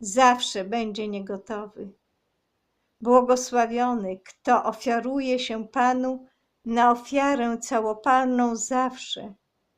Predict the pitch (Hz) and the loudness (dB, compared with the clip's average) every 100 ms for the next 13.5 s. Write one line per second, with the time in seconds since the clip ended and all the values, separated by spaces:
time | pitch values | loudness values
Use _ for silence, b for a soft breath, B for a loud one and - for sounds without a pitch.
0 | _ _ - 240 247 240 247 240 233 202 | _ _ -6 2 4 2 0 -4 -2 -4
1 | - - 233 226 220 220 208 190 190 226 | -6 -6 0 0 0 -2 -2 -4 -4 -2
2 | 233 240 247 - 247 247 247 _ _ _ | -4 -4 -6 -10 -4 -4 -6 _ _ _
3 | _ _ - 240 214 208 - _ _ - | _ _ -8 -4 -2 -4 -10 _ _ -8
4 | 226 214 214 214 220 220 214 233 247 247 | -6 -4 -6 -4 -4 -4 -4 0 2 0
5 | 202 160 170 202 _ _ _ _ _ _ | -2 -8 -12 -16 _ _ _ _ _ _
6 | _ _ _ _ _ - 233 233 - 214 | _ _ _ _ _ -4 -4 -4 -4 -2
7 | 208 233 262 233 226 208 247 240 - 247 | 0 0 2 0 -2 -4 -6 -6 -6 -4
8 | 233 240 233 247 247 b b _ 233 247 | -4 -4 -4 -6 -8 b b _ 0 4
9 | 254 208 202 196 208 202 226 220 226 202 | 4 2 -4 -6 -10 -2 -2 -2 -6 -2
10 | 220 233 240 240 254 285 _ _ 196 214 | 0 2 2 0 -2 -6 _ _ -4 -2
11 | 214 202 240 226 247 - 233 254 254 247 | -4 -6 -6 -6 -6 -10 -4 2 2 0
12 | - - 175 - 202 196 202 196 202 214 | -10 -10 -10 -8 -8 -6 -4 -4 -4 -6
13 | 208 _ - 240 | -8 _ -8 -6